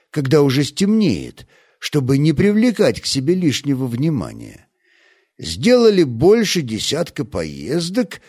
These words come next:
и всегда после захода солнца.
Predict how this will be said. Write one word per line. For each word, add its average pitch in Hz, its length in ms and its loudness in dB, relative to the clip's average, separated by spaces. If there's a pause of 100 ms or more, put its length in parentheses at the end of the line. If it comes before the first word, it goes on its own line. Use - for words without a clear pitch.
(200)
и - 100 -10
всегда 202 720 0
после 185 600 -4
захода 123 600 -8
солнца. 65 760 -10